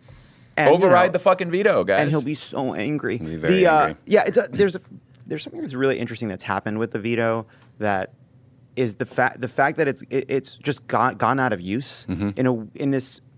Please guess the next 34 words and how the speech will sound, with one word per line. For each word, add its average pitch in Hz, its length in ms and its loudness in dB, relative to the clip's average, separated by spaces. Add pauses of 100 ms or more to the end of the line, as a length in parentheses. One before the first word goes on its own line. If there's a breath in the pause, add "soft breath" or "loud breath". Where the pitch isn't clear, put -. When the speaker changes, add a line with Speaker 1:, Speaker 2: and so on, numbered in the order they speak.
(120)
Speaker 1:
it's 147 120 -6
a, 175 200 -2
it's 165 140 -6
a, - 220 -4
it's, - 300 -8 (180)
it - 120 -6
is 202 160 2
a 262 60 2
reflection 123 600 0
of 107 120 -4
the 107 160 -4
kind 107 300 -6
of 95 180 -6
sclerotic, 104 960 -4 (380 soft breath)
oddly 170 360 4
enough, 123 400 -2
the 123 100 -4
fact 139 360 0
that 135 140 0
there 127 160 2
isn't 123 400 -4
more 110 240 -2
di-, 104 160 -4 (200)
divide 104 500 2
between 104 280 -8
the 98 60 -6
presidency 104 720 -4 (340 loud breath)
and 110 180 -2
the, 98 280 -4
and 107 180 -2
the, 98 220 -2
and 107 160 -2
the 98 60 -4
Congress 104 640 -2